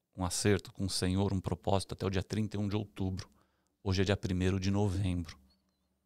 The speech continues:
Se essa oferta tivesse vindo ontem, fechado. Mas hoje eu não tô com paz." Ele falou assim, "Então não vende." Peguei e não vendi. Aí de lá pra cá,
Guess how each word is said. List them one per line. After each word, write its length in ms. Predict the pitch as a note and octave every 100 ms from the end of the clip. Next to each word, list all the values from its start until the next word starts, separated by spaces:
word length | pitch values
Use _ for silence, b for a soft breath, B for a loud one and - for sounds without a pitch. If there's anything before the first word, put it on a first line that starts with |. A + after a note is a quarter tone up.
| -
Se 100 | -
essa 160 | G2 G#2
oferta 380 | F#2+ - A2+ G2+
tivesse 340 | F#2 F#2 -
vindo 300 | F2+ F#2 F2+ -
ontem, 520 | A#2 A2 - F2+ F#2 _ _ _ _ _ _ _ _ _ _ _ _
fechado. 580 | - G#2 - F#2+ F2+ - - _ _ _ _ -
Mas 240 | F#2 F2+
hoje 340 | G#2 A2 F2+ -
eu 100 | G2+
não 100 | G2
tô 120 | G#2
com 160 | - G#2+
paz." 320 | F#2 F2+ F2
Ele 80 | F2+
falou 140 | -
assim, 100 | - F#2
"Então 180 | G2
não 160 | G2 G#2+
vende." 440 | F#2 F2 F2 - _ _ _ _ _ -
Peguei 200 | F#2+ G#2
e 40 |
não 140 | A2
vendi. 420 | G#2+ C#3 A2 G2 G2 _ _ _ _ _ _ -
Aí 120 | G#2
de 140 | G#2+
lá 280 | G#2+ A#2 E3
pra 220 | - A2
cá, 520 | F#2+ G#2 C3 C#3 G2